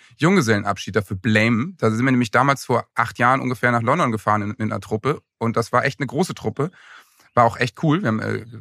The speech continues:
haben Coldplay geguckt im Wembley Stadion und so. Aber irgendwie hat sich da Espresso, Espresso Martini,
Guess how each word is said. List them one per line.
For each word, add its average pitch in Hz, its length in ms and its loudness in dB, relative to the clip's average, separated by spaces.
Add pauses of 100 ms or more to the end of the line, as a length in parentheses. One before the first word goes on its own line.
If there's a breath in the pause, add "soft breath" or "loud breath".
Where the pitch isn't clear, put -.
(100)
haben 110 180 -4
Coldplay 131 420 2
geguckt 117 360 -4
im 107 120 -2
Wembley 127 260 2
Stadion 123 380 0
und 110 80 -6
so. 113 200 -2 (500 loud breath)
Aber 120 220 4
irgendwie 156 260 2
hat 143 100 0
sich - 100 -14
da 139 100 0
Espresso, 131 420 -2
Espresso - 360 -4
Martini, 123 460 -2